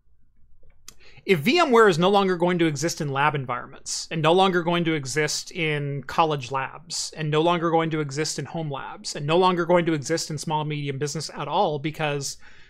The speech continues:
it's literally not affordable, uh, that severely narrows your pool of qualified V M ware admins. It narrows the scope. It, uh,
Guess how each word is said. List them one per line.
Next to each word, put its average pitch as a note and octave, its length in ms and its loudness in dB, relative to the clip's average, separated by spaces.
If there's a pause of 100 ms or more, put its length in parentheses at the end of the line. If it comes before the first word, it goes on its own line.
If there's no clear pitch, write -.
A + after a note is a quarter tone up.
(200)
it's F3+ 200 2
literally D#3+ 420 2
not C#3+ 180 0
affordable, D3 540 -2 (640)
uh, D3+ 580 8 (1160)
that G3 220 6
severely F#3 600 2
narrows D#3+ 560 2
your C#3+ 120 -4
pool D#3+ 600 0 (720)
of D#3 200 2
qualified D#3 600 4
V C#3 180 -4
M C3+ 120 -2
ware C3 420 -4 (100)
admins. - 540 -4 (1200)
It E3 140 -4
narrows E3 460 4
the F#3+ 100 0
scope. D#3 480 -2
It, D#3+ 380 -4
uh, C#3+ 380 0